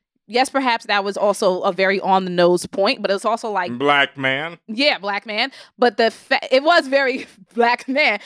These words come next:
Speaker 1: But just the fact that a, a character actually admitted to this
Speaker 2: Yes.
Speaker 1: and said it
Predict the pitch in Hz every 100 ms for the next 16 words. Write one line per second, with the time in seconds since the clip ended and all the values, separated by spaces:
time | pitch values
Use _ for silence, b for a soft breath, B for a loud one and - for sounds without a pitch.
0 | B B 349 370 - 381 - 311 311 240
1 | 247 240 226 214 196 - 202 - 285 262
2 | 254 226 - 233 202 170 - - 220 202
3 | 202 330 220 - 175 143 - - - -
4 | _ - 139 104 - - 220 - - 392
5 | 381 185 - -